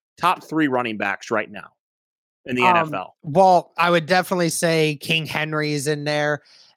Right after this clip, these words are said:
Speaker 2: And probably, or, you know, honestly, I mean, it, right now, top three just from this last season has to be King Henry, Nick Chubb, and Christian McCaffrey. Uh, you
Speaker 1: Right.
Speaker 2: know, Jonathan Taylor is easily top five when he's healthy.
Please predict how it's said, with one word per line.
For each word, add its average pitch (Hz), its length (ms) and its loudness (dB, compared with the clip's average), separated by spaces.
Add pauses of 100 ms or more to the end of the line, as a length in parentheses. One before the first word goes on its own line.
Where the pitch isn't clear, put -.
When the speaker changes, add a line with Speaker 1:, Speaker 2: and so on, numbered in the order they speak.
(160)
Speaker 2:
And 147 440 -2 (180)
probably, 151 760 0
or, 170 320 2
you 175 140 0
know, 202 220 4
honestly, 202 640 0
I 165 80 -2
mean, 160 240 -4
it, 160 140 -6
right 170 280 2
now, 175 300 2
top 175 460 0
three 165 320 0
just 156 260 -2
from 156 140 -4
this 147 160 -4
last 156 360 0
season 165 480 -2 (420)
has 170 260 -2
to 170 80 -6
be 160 160 -2
King 170 280 -4
Henry, 151 720 -4
Nick 160 320 -4
Chubb, 151 480 2 (100)
and 143 300 -4
Christian 156 340 -4
McCaffrey. 127 800 -4 (380)
Uh, 123 320 2 (140)
you 123 80 2
Speaker 1:
Right. 117 80 4
Speaker 2:
know, 131 100 -2
Jonathan 147 540 -2
Taylor 156 420 -2
is 131 200 -6
easily 147 380 -2
top 147 380 0
five 143 320 0
when 139 140 -6
he's 123 160 -6
healthy. 185 560 2